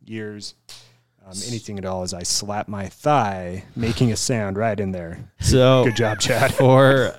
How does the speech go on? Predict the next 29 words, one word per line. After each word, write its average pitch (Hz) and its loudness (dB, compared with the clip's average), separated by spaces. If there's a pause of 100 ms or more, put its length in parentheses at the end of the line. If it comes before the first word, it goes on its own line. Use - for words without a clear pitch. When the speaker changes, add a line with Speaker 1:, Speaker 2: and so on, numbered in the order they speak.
(120)
Speaker 2:
for, 123 2 (100)
for 127 4
my 135 4
P 180 2
C, 123 2
or 104 2
I'd 101 0
say 95 0
even 92 -2
teams 90 -4
I 87 -2
remotely 82 -4
root 90 -8
for, 85 -6
other, 107 0
you 120 0
know, 113 0
'cause 123 -6
they're, 143 0 (160)
other 156 0
than 143 -2
the 120 0
Jazz, 98 0
there 104 0
are 101 -2
gonna 110 -4
be 95 -4
teams 95 -4
that 82 -6